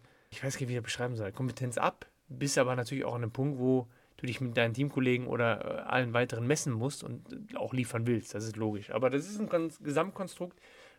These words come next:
was einfach durch Arbeiten in Form von Daten analysieren, Videos gucken, äh, im Nachhinein auch wieder kleiner wird und einfacher wird, sich da daran zu tasten. Also das war alles, alles ganz gut und ich glaube, da kann man abschließend auch sagen, ich hatte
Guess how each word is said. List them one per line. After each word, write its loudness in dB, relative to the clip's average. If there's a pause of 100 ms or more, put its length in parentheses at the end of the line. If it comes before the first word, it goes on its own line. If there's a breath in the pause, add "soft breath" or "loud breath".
was 0
einfach 2
durch -4
Arbeiten 2
in -6
Form 0
von -6
Daten 2
analysieren, -2
Videos 0
gucken, -6 (440 loud breath)
äh, -4
im -8
Nachhinein -6
auch -8
wieder -6 (640)
kleiner 6
wird 6
und -4
einfacher 0
wird, -6
sich -16
da -6
daran -10
zu -10
tasten. -18
Also -4
das 2
war 6
alles, 2 (440 loud breath)
alles 4
ganz -4
gut 2
und 0
ich -4
glaube, 6
da 6
kann -6
man -2
abschließend -4
auch -6
sagen, -4
ich -12
hatte -14